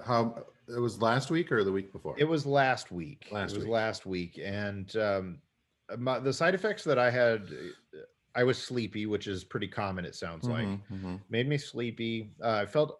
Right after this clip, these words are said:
Speaker 2: slightly nauseous, and so I went to sleep. I was like, "Nope, done."
Speaker 1: Yep.
Speaker 2: Um, I had some lower back pain in the middle of the night, uh, laying in, laying in bed, and that, my wife had the same. So I figure, you know,
Speaker 1: Just, yeah,
Speaker 2: we were able
Speaker 1: body
Speaker 2: to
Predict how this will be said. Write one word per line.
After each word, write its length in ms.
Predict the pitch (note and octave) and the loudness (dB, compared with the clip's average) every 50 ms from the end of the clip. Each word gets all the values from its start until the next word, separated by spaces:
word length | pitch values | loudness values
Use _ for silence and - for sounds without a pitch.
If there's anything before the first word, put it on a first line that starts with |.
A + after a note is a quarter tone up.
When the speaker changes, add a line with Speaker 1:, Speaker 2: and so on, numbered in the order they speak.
| _ _ | _ _
Speaker 2:
slightly 760 | - - - - - - E3+ E3+ F3+ F3+ F#3+ F3+ - F3 D#3+ | -18 -16 -14 -12 -10 -6 -2 2 2 2 2 2 0 0 0
nauseous, 640 | C#3+ C3 A#2+ A2+ A2+ A#2+ A#2 - - G#2 F2+ - - | 0 2 2 2 2 2 0 0 -2 -4 -4 -4 -6
and 100 | G2+ F2+ | -10 -4
so 120 | - C3 | 0 2
I 60 | A2+ A2 | 4 4
went 180 | G#2+ G#2 F2+ | 2 0 -2
to 80 | - - | -6 -8
sleep. 400 | - - A2+ A2 F#2 F2 - _ - F#2 | -10 -6 -4 -2 -2 -4 -6 _ -10 -6
I 40 | G2 | -6
was 120 | G2+ G2 | -4 -4
like, 180 | F#2+ F2+ E2+ D2+ | -4 -4 -4 -2
"Nope, 220 | G#2 A#2 A#2+ A#2 - - G#2 | 0 2 2 2 0 -2 -4
done." 280 | A2+ G#2+ G2+ F#2 F2+ - _ _ - | -2 -2 -2 -4 -8 -12 _ _ -2
Speaker 1:
Yep. 400 | A#2 A#2 A2 G#2+ G#2+ - - A2+ | 2 4 4 4 4 0 0 2
Speaker 2:
Um, 500 | A2+ A2+ A2 G#2+ G#2 F#2+ F#2+ F#2+ F2+ - - - - - - _ _ _ - | 2 4 4 4 2 -2 -4 -8 -10 -12 -16 -14 -10 -10 -10 _ _ _ 2
I 80 | C3+ | 4
had 140 | C#3 D#3 D3+ | 4 4 4
some 160 | D3+ D3 C3+ | 0 -2 2
lower 220 | C3+ D3 D3+ C#3 A#2 | 4 6 6 6 6
back 320 | G#2+ A2+ A2+ A#2 - - | 6 4 4 2 0 -2
pain 180 | - C#3 C3+ C3 | -2 -2 -2 -2
in 80 | B2+ | -2
the 60 | A#2+ G#2+ | -4 -2
middle 200 | G#2+ G#2+ A2 A2 | 0 2 2 2
of 80 | G2 | 2
the 60 | F#2+ | 0
night, 360 | F2+ F2 F2+ F2+ G2+ A#2+ - - _ _ _ _ _ _ _ _ - - | -2 -2 -2 -2 -2 -2 -4 -6 _ _ _ _ _ _ _ _ -12 -6
uh, 300 | F#2 G2 F#2 F#2 F2+ F2 E2+ D2 A#1 B1+ F#2 G#2 | -4 -2 -2 -2 -4 -6 -8 -10 -12 -14 -10 -6
laying 340 | G#2 G2+ G2+ G2+ G2 G2+ | -4 -2 -2 -2 -2 -4
in, 120 | G2+ F#2 - G1+ A1 D2+ D2+ | -6 -8 -10 -12 -12 -12 -10
laying 320 | F2+ G#2 G#2+ G#2+ G#2+ G#2 G#2 | -6 -4 -2 -2 -2 -2 -4
in 140 | G2 F2+ | -6 -6
bed, 320 | F2 F#2+ F#2+ G2 G2+ G#2 G#2 | -4 0 0 2 2 0 -2
and 100 | G2+ G2 | -4 -4
that, 220 | G2 G2+ - - _ _ - D#2+ D#2 - - - | -4 -4 -4 -8 _ _ -16 -14 -14 -12 -12 -10
my 180 | A2 G#2+ A2+ | -4 0 2
wife 260 | A2+ B2 C#3 D#3 D#3+ D#3 | 4 6 6 6 6 4
had 140 | E3 C#3 | 2 0
the 80 | A#2 G#2 | 0 -2
same. 460 | - - - A#2 G#2 F#2+ F2 F2 F2 | -4 -2 -4 -2 -2 -2 -4 -6 -8
So 280 | E2+ - - G2+ G2 F#2+ | -10 -6 -4 -2 -2 -2
I 80 | G2 | -2
figure, 420 | F#2+ - A#2 G#2+ G2+ G2+ G2+ G2 - | -4 -4 -6 -4 -2 -2 -2 -4 -4
you 140 | - G2+ G2+ | -6 -6 -6
know, 300 | F#2+ F2+ F2+ F2 F2 - - | -4 -4 -6 -8 -10 -10 -10
Speaker 1:
Just, 220 | F3 E3 - - | -10 -10 -6 0
yeah, 140 | D3+ B2+ A#2 | 2 4 4
Speaker 2:
we 40 | A2+ | 4
were 100 | A2 G#2+ | 6 6
able 60 | G2 G2 | 6 6
Speaker 1:
body 120 | G2+ G#2 | 6 6
Speaker 2:
to 60 | G#2 | 4